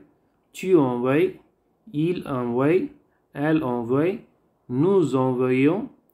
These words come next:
vous envoyez, ils envoient, elles envoient. If I say this one, balaye, je balaye,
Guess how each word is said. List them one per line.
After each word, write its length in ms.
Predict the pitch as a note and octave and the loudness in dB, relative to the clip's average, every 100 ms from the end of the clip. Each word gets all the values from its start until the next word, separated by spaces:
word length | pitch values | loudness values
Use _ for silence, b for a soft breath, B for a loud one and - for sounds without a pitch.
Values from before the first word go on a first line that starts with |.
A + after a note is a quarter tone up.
| _ | _
vous 480 | B2 A#2+ F3 F#3 B2 | -18 -6 0 0 0
envoyez, 760 | B2 B2 B2 B2+ C3 E3 B3 - _ _ _ _ | -2 -2 0 0 2 0 -4 -12 _ _ _ _
ils 340 | D3 E3 D3+ C3+ | 2 2 2 -2
envoient, 540 | B2+ B2+ C3+ E3+ C#4 - | -2 0 0 -2 -6 -8
elles 320 | C#3 C3 B2 | -2 -2 -2
envoient. 440 | A2 G2+ F#2 F#2+ _ _ _ _ _ _ _ _ C3+ | -6 -6 -10 -12 _ _ _ _ _ _ _ _ -14
If 160 | - | -2
I 160 | C3+ B2+ | 0 0
say 300 | B2+ D3+ D3 | 0 2 2
this 360 | C3 E3 E3 - | 2 -4 -6 -6
one, 220 | E3 D#3+ | -2 -2
balaye, 420 | B2 B2 C#3 E3 - | 0 0 0 -4 -8
je 300 | B2 A2 C3+ | -12 -2 2
balaye, 460 | C#3+ C#3 C3+ D3 G#3+ | 2 2 0 0 -6